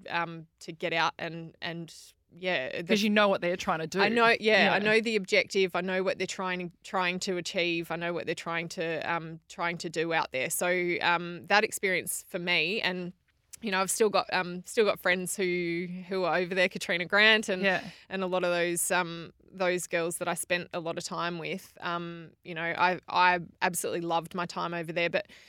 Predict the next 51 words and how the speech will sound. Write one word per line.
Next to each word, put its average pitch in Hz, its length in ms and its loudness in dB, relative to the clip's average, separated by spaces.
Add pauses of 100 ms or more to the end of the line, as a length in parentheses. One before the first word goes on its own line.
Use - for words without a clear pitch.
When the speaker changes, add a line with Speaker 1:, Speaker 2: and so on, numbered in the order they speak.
(200)
Speaker 1:
um, 175 400 -2
more 220 200 2
from 220 180 -2
a 175 60 -4
personal 180 380 -4
development 185 580 0
point 180 200 -6
of 175 80 -6
view, 175 220 0
I 175 60 2
think 180 420 -6
that 190 200 4
was - 600 -4
a 185 100 0
real 180 260 -4
turning 180 380 -4
point 196 320 -6
for 208 120 -4
me 202 280 2
to 208 160 -2
actually, 180 800 -4
you 180 140 -10
know, 170 300 -2
knuckle 185 340 0
down 180 300 0
and 180 120 -4
do 180 200 0
some, 175 420 -8
some 175 260 -10
really 175 240 -4
hard 170 300 0
work 175 280 0
and 185 100 -4
actually 175 340 -6
realise, 165 500 -2
well, 180 220 -4 (400)
you 196 60 -8
know 185 120 -4
what, 185 220 0
your, 175 120 -4 (120)
your 185 100 -4
talent's 190 400 -4
not - 140 -10
gonna 165 140 -6
get 170 220 2
you 175 100 -6
there. 175 220 4
You 277 160 2
have 185 200 2
to 185 80 -2
actually, 175 500 -2